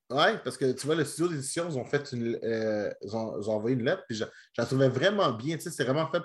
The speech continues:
pour, euh, tu sais, on va respecter ses volontés, mais tu sais, il nous a pas laissé de chemin précis,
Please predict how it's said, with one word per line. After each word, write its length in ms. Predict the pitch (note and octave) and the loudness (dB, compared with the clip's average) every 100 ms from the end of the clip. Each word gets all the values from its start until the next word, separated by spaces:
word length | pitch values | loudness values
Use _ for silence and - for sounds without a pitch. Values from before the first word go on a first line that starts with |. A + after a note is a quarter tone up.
| - | 0
pour, 220 | C3+ A#2 | 0 4
euh, 300 | A2+ A2 G2+ | 4 6 2
tu 60 | - _ _ _ - | -2 _ _ _ 2
sais, 100 | C#3+ | 4
on 80 | B2 | 6
va 140 | A#2+ | 2
respecter 500 | A2+ - A#2+ G#2+ C#3 | -2 -2 -4 -2 -2
ses 140 | C3+ | 0
volontés, 580 | B2 A#2 A2 - C#3+ D3 | 0 0 2 4 4 4
mais 140 | C3+ G#2 | 0 0
tu 60 | |
sais, 60 | C3+ | 0
il 40 | A#2+ | 2
nous 120 | A2+ | 0
a 80 | A2 | 2
pas 80 | D3 | 2
laissé 200 | B2+ C#3+ | 2 0
de 120 | A#2+ | 0
chemin 420 | - B2+ A#2 B2+ | 0 0 2 0
précis, 800 | B2+ - A2+ - - D3 F3+ | -2 -10 -10 -8 -8 -6 -6